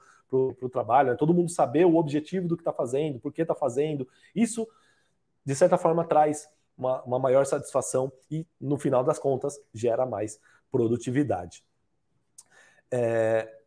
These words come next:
Quarto item, né, que a gente falou aqui de vilão de produtividade, a falta de liderança, né? E aí, gestão ágil traz um... Um... mesmo que o líder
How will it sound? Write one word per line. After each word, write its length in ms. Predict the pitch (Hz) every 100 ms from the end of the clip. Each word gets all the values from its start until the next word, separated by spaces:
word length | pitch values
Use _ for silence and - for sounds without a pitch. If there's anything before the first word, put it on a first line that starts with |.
| _ _ _ _ _ _ _
Quarto 640 | - 214 247 247 233 175 -
item, 360 | 202 226 135 117
né, 100 | 151
que 100 | 139
a 40 |
gente 140 | 156
falou 200 | - 135
aqui 240 | 135 131 127
de 560 | 110 127 123 117 110 110
vilão 360 | 135 147 170 190
de 120 | 165
produtividade, 840 | 170 165 165 151 123 117 98 - _ _ _
a 80 | -
falta 280 | 160 151 160
de 100 | 151
liderança, 580 | 170 165 143 104 - - _
né? 160 | - 117 -
E 160 | 110
aí, 440 | 117 120 131 175 - _ -
gestão 320 | 135 208 269
ágil 240 | 156 180
traz 560 | 294 156 135 147 151 - _ _
um... 160 | 110 117 120
Um... 260 | 113 104 98 _ _ _
mesmo 320 | - 294 349
que 120 | 349 311
o 40 |
líder 460 | 208 208 120 98